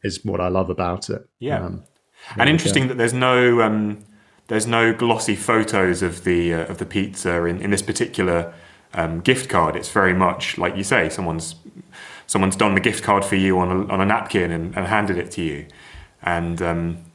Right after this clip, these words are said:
Speaker 2: there's a simplicity, there's a real kind of almost like a poverty to their, to their brand. <laughs> It's not, it's not, it's not glossy, it's not prestige, it's, it's quite rough and ready.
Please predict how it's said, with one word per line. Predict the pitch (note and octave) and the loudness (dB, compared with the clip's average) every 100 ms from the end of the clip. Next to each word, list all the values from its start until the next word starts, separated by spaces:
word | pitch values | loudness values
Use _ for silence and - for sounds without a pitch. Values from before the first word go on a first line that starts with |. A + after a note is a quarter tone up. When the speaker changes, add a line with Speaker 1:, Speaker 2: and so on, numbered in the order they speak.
| _ _ | _ _
Speaker 2:
there's | G#2 G2+ | -4 0
a | G#2+ | 2
simplicity, | C#3 C3 C#3+ D#3 A#2+ - E2 D#2+ | 4 4 4 4 2 0 -2 0
there's | F#2 | 0
a | G2 | 2
real | G2 G#2 G2 | 4 6 6
kind | F#2+ F#2+ | 2 0
of | F2+ F2+ - - - - - _ _ _ | 0 -4 -8 -16 -20 -20 -20 _ _ _
almost | G#2 F#2+ | -4 0
like | G#2 | 0
a | A2 | 0
poverty | - A#2+ A#2+ - E2 | 2 2 2 0 0
to | E2 F2+ | -2 -4
their, | E2+ E2 D#2+ - | -2 -2 -4 -8
to | - | -4
their | F2 | -2
brand. | E2+ F2+ D#2+ D2+ G#2+ - | 2 2 2 0 0 2
<laughs> | E3 C3+ - - - - - | 0 -2 -8 -12 -10 -6 -4
It's | G#2+ - | -2 2
not, | A2+ A2 - | 2 2 0
it's | B2 - | 0 2
not, | B2+ A#2 - - | 4 2 -2 -6
it's | A2 - | -4 0
not | A2+ A2+ | 0 2
glossy, | A#2 A2+ - F#2+ F2 | 4 4 2 2 2
it's | F2+ - | -2 -2
not | G#2+ F#2+ D2 - | 0 2 0 -6
prestige, | - A2 - A2 G2 F2 F2 - | -6 -4 2 4 4 2 -6 -8
it's, | - - - - | -8 -6 -6 -6
it's | - - | -8 -8
quite | - G#2 F#2+ A2 | -2 2 2 2
rough | G2 - | -2 -2
and | F2+ | 0
ready. | A2 G#2 D2 | 0 0 -4